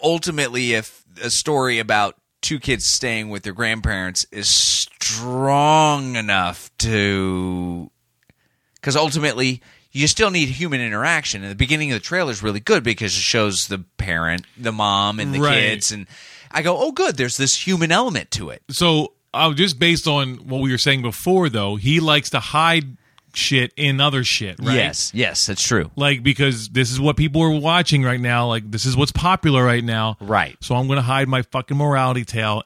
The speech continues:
Speaker 2: in
Speaker 1: In
Speaker 2: this now.
Speaker 1: this.
Speaker 2: And I think that's, I'm hoping that that's what's going on here.
Speaker 1: I hope so, 'cause I don't know if I saw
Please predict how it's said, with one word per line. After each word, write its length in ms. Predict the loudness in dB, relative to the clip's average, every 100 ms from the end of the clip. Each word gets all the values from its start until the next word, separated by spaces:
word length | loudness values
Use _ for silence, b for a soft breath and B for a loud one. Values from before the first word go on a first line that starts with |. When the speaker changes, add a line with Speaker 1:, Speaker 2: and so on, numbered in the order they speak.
| -6
Speaker 2:
in 180 | -2
Speaker 1:
In 160 | 2 2
Speaker 2:
this 80 | 2
now. 240 | 2 2
Speaker 1:
this. 340 | 0 -2 -2 -4 _ -2
Speaker 2:
And 100 | 0
I 100 | 2
think 300 | 0 -2 -2
that's, 540 | 0 0 -2 -8 -10 _
I'm 160 | -4 -2
hoping 580 | -2 0 0 2 -2 -2
that 200 | -8 -2
that's 400 | 0 0 -2 -4
what's 340 | 0 -2 -2
going 300 | 0 0 0
on 220 | 0 -2
here. 120 | -4 0
Speaker 1:
I 100 | 2
hope 100 | 2
so, 180 | 0 -2
'cause 160 | -2
I 140 | 0 2
don't 280 | 2 -2 0
know 200 | 2 2
if 100 | 2
I 100 | 0
saw 400 | 2 2 2